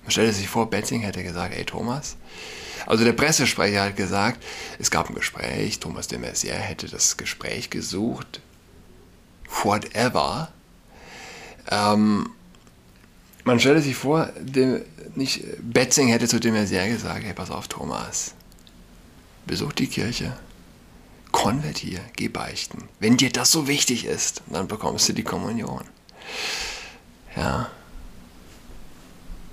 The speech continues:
Was soll das? Was soll das? Es wurde sogar einer Muslima, wurde die Kommunion gereicht. Sie wissen nicht, was sie tun. Ja? Der,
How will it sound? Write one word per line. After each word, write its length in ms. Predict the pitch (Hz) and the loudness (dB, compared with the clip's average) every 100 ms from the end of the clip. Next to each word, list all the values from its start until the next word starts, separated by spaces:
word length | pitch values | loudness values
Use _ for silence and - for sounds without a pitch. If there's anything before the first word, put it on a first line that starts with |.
| - - - - | -18 -20 -20 -10
Was 160 | - - | 0 0
soll 180 | - 78 | 2 0
das? 300 | - - - - - - - - - | -2 -2 -4 -8 -16 -20 -20 -20 -6
Was 200 | - - | -2 -2
soll 120 | - | -4
das? 320 | 73 - - - - - - - - - - - - - - - | -8 -10 -12 -14 -20 -20 -20 -20 -20 -20 -20 -20 -20 -20 -20 -10
Es 160 | 104 101 | 2 6
wurde 180 | 131 131 | 8 8
sogar 220 | 123 110 | 6 6
einer 200 | 107 104 | 6 6
Muslima, 640 | 107 110 170 208 - - - - - - - - - - - - | 6 6 6 6 4 -2 -14 -20 -20 -20 -20 -20 -20 -20 -20 -12
wurde 180 | - 71 | -6 -4
die 100 | - | -4
Kommunion 640 | - - - 52 50 50 - - - - | -6 -6 -6 -4 -4 -4 -10 -16 -20 -14
gereicht. 720 | - - - - - - - - - - - - - - - - - - - - - - - - - | -8 -6 -4 -4 -4 -6 -6 -10 -16 -20 -20 -20 -20 -20 -20 -20 -16 -16 -16 -20 -20 -20 -20 -20 -2
Sie 180 | - 110 | 2 4
wissen 220 | 139 147 | 6 4
nicht, 180 | 147 139 | 4 2
was 140 | 135 | 2
sie 100 | 139 | 2
tun. 260 | - - 80 | 4 4 4
Ja? 180 | 101 | 4
Der, 220 | 151 101 | 4 4